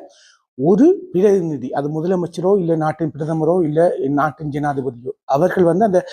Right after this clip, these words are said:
வேலை, அவர்கள் வந்து மக்களுடைய வேலைக்காரர்கள். தெளிவா ஒன்று புரிஞ்சுக்கொள்ளுங்க. மக்களால நியமிக்கப்படுகிற, மக்களுக்காக வேலை செய்யறதுக்காக நியமிக்கப்படுகிற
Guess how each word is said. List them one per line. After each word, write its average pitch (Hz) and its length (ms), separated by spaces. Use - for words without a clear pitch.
வேலை, 226 280
அவர்கள் 185 320
வந்து 208 180
மக்களுடைய 196 720
வேலைக்காரர்கள். 180 800
தெளிவா 196 300
ஒன்று 170 180
புரிஞ்சுக்கொள்ளுங்க. 131 440
மக்களால 190 520
நியமிக்கப்படுகிற, 170 840
மக்களுக்காக 214 720
வேலை 202 280
செய்யறதுக்காக 170 600
நியமிக்கப்படுகிற 156 880